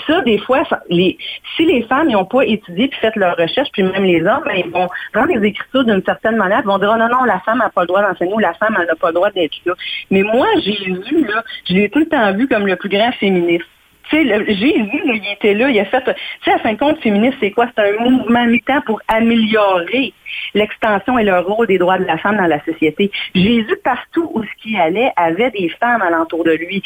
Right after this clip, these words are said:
Les femmes mangeaient avec lui, les femmes, il était enseigné, il était omniprésent. Jésus célébrait la femme. Alors, je pense que rendu où ce qu'on est avec les études qu'on fait, puis quand on est vraiment curieux de connaître la vérité, la femme, elle va être élevée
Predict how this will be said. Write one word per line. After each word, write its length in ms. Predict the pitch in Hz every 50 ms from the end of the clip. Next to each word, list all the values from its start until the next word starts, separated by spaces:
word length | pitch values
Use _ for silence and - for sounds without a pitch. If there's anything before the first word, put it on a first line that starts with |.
| - - - - -
Les 120 | 185 185
femmes 240 | 170 - 226 214 208
mangeaient 300 | 208 190 185 185 180 254
avec 300 | 269 277 233 233 220 220
lui, 100 | - 277
les 120 | 269 208 196
femmes, 200 | - - 208 208 208
il 60 | 196
était 200 | 190 185 - 190 185 -
enseigné, 480 | 208 214 214 214 - - 196 185 214 269
il 120 | 277 226
était 200 | 196 - - 202 - -
omniprésent. 960 | - 233 233 220 233 226 240 285 277 - - 202 190 175 175 196 214 220 202 - - - - - - -
Jésus 420 | 175 196 220 226 208 202 269 294 - - -
célébrait 560 | - 339 349 320 262 220 196 196 196 233 262
la 140 | 247 208 220
femme. 340 | - - 196 190 196 196 185 - - - - - -
Alors, 300 | - 180 185 196 202 196
je 100 | - -
pense 300 | - 247 285 320 311 320
que 100 | - 233 202 - 190
rendu 380 | 185 208 208 202 196 196 208
où 100 | 277 330
ce 100 | 320 -
qu'on 280 | - 262 226 214 196 190
est 140 | 208 233 247
avec 200 | 214 190 185 185
les 100 | 196 190 180 185
études 320 | 190 - - - 339 330 -
qu'on 220 | - 226 202 190 - -
fait, 120 | 233 240
puis 120 | - - -
quand 100 | 240 240 -
on 120 | 240 208
est 120 | 196 190 185
vraiment 320 | 175 180 196 202 226 277 294
curieux 320 | - - 202 180 202 247
de 120 | 240 214
connaître 360 | 180 - 180 175 190 226 240 -
la 120 | 202 180
vérité, 440 | 165 170 165 160 - - - 294 294 - - - - -
la 200 | 202 196 190 190
femme, 300 | - - 311 403 403 294
elle 140 | 208 190
va 120 | 180 202 202 -
être 320 | 202 214 247 - - - 185 - -
élevée 600 | 240 302 302 269 220 190 165 165 180 226 247